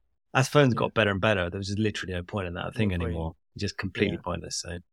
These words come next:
Speaker 1: yeah.
Speaker 2: So we better
Speaker 1: Yeah.
Speaker 2: shout out our sponsors at S C R B S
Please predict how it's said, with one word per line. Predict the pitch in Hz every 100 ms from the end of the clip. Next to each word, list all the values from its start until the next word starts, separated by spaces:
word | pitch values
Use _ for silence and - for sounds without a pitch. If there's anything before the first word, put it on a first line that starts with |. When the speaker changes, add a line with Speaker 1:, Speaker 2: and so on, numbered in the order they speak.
| _
Speaker 1:
yeah. | 131 135 110
Speaker 2:
So | 202 175
we | 165
better | 196
Speaker 1:
Yeah. |
Speaker 2:
shout | 196 208 190
out | 175
our | 165 156
sponsors | - 190 175 - 180 202
at | 185 190 -
S | 175 185
C | - 196 190
R | 165 165 151
B | 156 156 156
S | 139 143 -